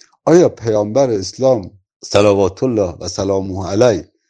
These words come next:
و حضرت علی ابن ابی طالب علیه الصلاة و السلام امروز در مقابل یهود بودن از چوب و چماق استفاده می‌کردن؟ نه، از سلاح‌های سنتی اسب و شتر استفاده می‌کردن.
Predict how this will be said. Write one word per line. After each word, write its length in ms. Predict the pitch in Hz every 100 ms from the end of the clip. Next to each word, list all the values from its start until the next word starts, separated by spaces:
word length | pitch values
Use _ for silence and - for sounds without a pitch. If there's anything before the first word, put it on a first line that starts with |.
| _ _ -
و 100 | 95
حضرت 380 | 101 110 120 110
علی 400 | 101 98 98 104
ابن 300 | 117 117 104
ابی 320 | 90 92 98
طالب 340 | 101 98 120
علیه 200 | 98 95
الصلاة 440 | 98 98 98 95 95
و 80 | 95
السلام 560 | 90 - 98 117 95 87 _ _ _ - _
امروز 420 | 123 131 131 156
در 180 | 156 151
مقابل 480 | 131 120 117 113 107
یهود 460 | 107 104 101 104 98
بودن 560 | 98 95 120 90 95 _ _ _ _ -
از 160 | 110
چوب 240 | - 147 123
و 80 |
چماق 360 | 110 - 123 113
استفاده 480 | 92 98 92 92 98
می‌کردن؟ 720 | 104 - 95 95 107 104 - 110 - _ _ -
نه، 460 | 117 160 160 - _ _ _ _ _ _ _ _ -
از 240 | - 131 131
سلاح‌های 440 | 143 127 127 156
سنتی 800 | - 131 120 117 - - 151 147 123 -
اسب 240 | 123 131 -
و 60 |
شتر 360 | 120 110 - 151
استفاده 540 | 110 - 101 104 98
می‌کردن. 760 | 98 98 - 95 95 117 107